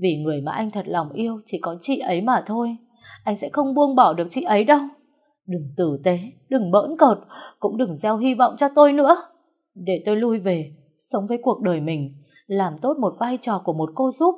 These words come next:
việc. Trả nợ, trả nợ cho anh. Vậy được, để tôi chứng minh cho em thấy người tôi yêu là ai. Để tôi nói cho em hiểu, tôi không bỡn cợt và không đùa giỡn với em.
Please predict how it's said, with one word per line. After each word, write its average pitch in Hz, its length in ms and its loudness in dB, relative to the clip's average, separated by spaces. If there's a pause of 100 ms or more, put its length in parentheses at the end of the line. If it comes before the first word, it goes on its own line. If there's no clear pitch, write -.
việc. 208 220 4 (680)
Trả 190 340 -12
nợ, 156 260 -4 (440)
trả 190 360 -12
nợ 180 320 2
cho 262 120 0
anh. 254 360 0 (680)
Vậy 151 200 0
được, 147 240 0 (600)
để 165 220 -2
tôi 175 140 0
chứng 170 220 -4
minh 214 180 -2
cho 226 100 -4
em 165 220 -4
thấy 170 460 -6
người 156 220 0
tôi 185 140 -2
yêu 196 180 0
là 147 140 -2
ai. 170 340 -8 (420)
Để 170 160 0
tôi 208 100 4
nói 196 260 0
cho 254 120 0
em 220 220 0
hiểu, 175 300 2 (400)
tôi 175 120 -6
không 165 200 -2
bỡn 175 260 -2
cợt 156 200 0 (360)
và 165 120 -4
không 160 300 -6
đùa 170 200 2
giỡn 165 300 -2
với 240 120 0
em. 175 280 0